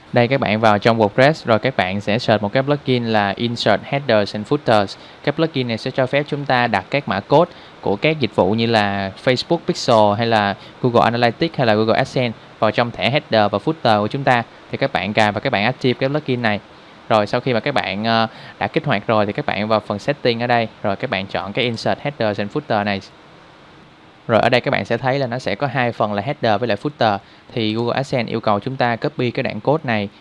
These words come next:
trong cái thẻ head. Đây là header ha, thì mình sẽ copy cái đoạn code này ha.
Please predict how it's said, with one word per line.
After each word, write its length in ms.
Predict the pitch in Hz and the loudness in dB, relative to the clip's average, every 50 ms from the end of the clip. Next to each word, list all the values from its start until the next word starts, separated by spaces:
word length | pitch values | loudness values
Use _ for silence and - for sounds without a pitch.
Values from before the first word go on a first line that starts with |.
| - _ - | -20 _ -4
trong 320 | - 127 123 120 117 117 110 | -2 0 0 0 -2 -6 -6
cái 120 | - 143 | -6 -6
thẻ 360 | 143 - - 92 92 104 127 127 | -8 -6 -8 -4 -2 -2 -2 -2
head. 180 | 147 143 165 160 - - - - | -2 -4 -4 -6 -10 -20 -12 -4
Đây 240 | - 127 120 113 110 | -2 0 0 0 0
là 120 | 107 101 | -2 -2
header 420 | 101 135 139 - 120 110 104 104 101 | -2 -2 -4 -2 0 0 2 2 0
ha, 140 | 120 120 113 | -2 -4 -4
thì 100 | 120 110 | -6 -6
mình 140 | 107 104 | -8 -8
sẽ 120 | 101 - 107 | -6 -6 -6
copy 280 | - 139 143 131 113 | -6 -4 -4 -4 -4
cái 80 | 110 131 | -4 -4
đoạn 140 | - - 101 | -6 -6 -4
code 200 | 110 127 143 147 | -2 -2 -2 0
này 120 | 120 107 | -2 -2
ha. 160 | 113 117 113 | -2 -2 -2